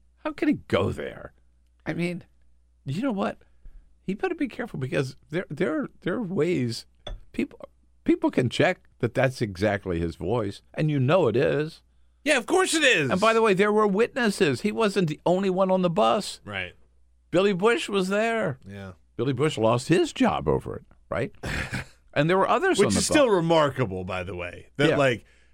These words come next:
Speaker 2: it was seen as Billy Bush, who didn't say, I mean, he, he didn't say what Donald Trump said. He was there laughing along with him, and I
Speaker 1: Yeah,
Speaker 2: don't think that
Speaker 1: yeah,
Speaker 2: he deserves
Speaker 1: right.
Speaker 2: any, any leeway for that. But,
Speaker 1: No.
Speaker 2: like, he was not suitable to be an employee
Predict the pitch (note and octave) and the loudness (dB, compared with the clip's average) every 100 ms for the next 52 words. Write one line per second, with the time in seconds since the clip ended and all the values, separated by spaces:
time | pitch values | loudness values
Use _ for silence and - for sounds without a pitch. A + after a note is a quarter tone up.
0 | _ _ _ _ _ _ _ _ _ _ | _ _ _ _ _ _ _ _ _ _
1 | _ _ _ E3 D#3+ D#3+ G#3 G3+ D#3+ A#2 | _ _ _ 0 2 2 2 2 2 4
2 | F#3+ A3 G3 E3 F3 C3+ - - F3+ A3 | 4 4 2 2 2 0 -4 -4 0 4
3 | F4 D#4+ E3+ - E3+ F3 E3+ D3 C#3 F#3 | 2 2 0 2 4 4 2 0 -2 -4
4 | C3+ C3+ D3 D3+ G2+ _ _ _ _ _ | -4 -8 -8 -8 -10 _ _ _ _ _
5 | _ _ C#3+ G#3+ G3+ C3+ F#3+ F3 C#3+ B2+ | _ _ -4 0 0 2 4 4 2 2
6 | C#3+ B2+ A#2 C#3 A#2+ C3 A#2+ C3 C3 C3+ | 2 2 0 0 0 0 2 2 0 2
7 | A#2 A#2+ A2+ A#2+ G#2 A2+ A2+ G#2+ G2+ G2+ | 2 2 0 -2 -4 -2 0 -2 -6 -2
8 | C#3 G#2+ G2 G#2+ A2 G2 G#2 G#2+ A2 G#2+ | 0 0 -2 -4 -2 -2 -2 -6 -4 -4
9 | F#2+ G#2 G2+ F#2 - - G2+ F#2+ F2 A#2 | -4 -10 -10 -14 -16 -14 -12 -12 -10 -2
10 | D3 A#2 G2 G#2 G2 F2+ - A2 A2 C3 | -2 -2 -6 -8 -6 -8 -8 -8 -6 -6
11 | F#2+ - - - _ _ - - B3+ C#4 | -8 -18 -20 -20 _ _ -12 -2 2 4
12 | C4+ C4 A3+ A3+ A3 F#3 - - G#3+ G#3+ | 4 2 2 2 2 -2 -6 -2 0 0
13 | F3+ E3 D#3 D3 - _ _ _ - F3+ | -2 0 2 0 -6 _ _ _ -2 0
14 | D3 E3+ D#3+ C#3+ A#2 E3+ F3+ E3+ E3+ E3 | 2 2 2 0 -2 0 2 2 2 2
15 | B2+ A2+ A2 | 0 -2 -8